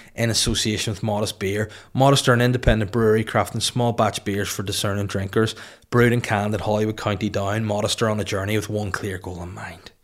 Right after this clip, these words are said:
That is to bring exceptional brews to the local craft beer market. Modest aren't here to revolutionise the craft beer movement, nah. They're just here to add to it with a brand that's joyous, responsible, honest, and of course, modest.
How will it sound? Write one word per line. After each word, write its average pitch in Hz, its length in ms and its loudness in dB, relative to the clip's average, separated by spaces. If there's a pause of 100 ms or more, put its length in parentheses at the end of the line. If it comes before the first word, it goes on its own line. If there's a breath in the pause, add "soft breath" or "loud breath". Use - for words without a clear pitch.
(380 loud breath)
That 98 180 2
is 98 120 -2
to 95 80 -6
bring 101 180 -4
exceptional 104 880 0 (300 loud breath)
brews 98 340 -2
to 107 140 0
the 101 60 0
local 98 280 -4
craft 95 320 -6
beer 98 180 -6
market. 98 380 -6 (260 loud breath)
Modest 147 320 4
aren't 147 140 8
here 123 120 4
to 113 60 4
revolutionise 107 760 0
the 120 60 -4
craft 110 320 2
beer 117 160 2
movement, 117 440 -2
nah. 98 220 -4 (260 soft breath)
They're 117 100 -4
just 143 200 0
here 107 340 0 (220 loud breath)
to - 180 -8
add 92 260 -2
to 110 140 0
it 104 160 -4
with 107 100 -4
a 101 60 -4
brand 113 320 2
that's - 100 -10
joyous, 117 420 2
responsible, 101 580 -4
honest, 101 460 -6
and - 80 -6
of 104 140 -10
course, - 460 -8 (440 soft breath)
modest. - 440 -8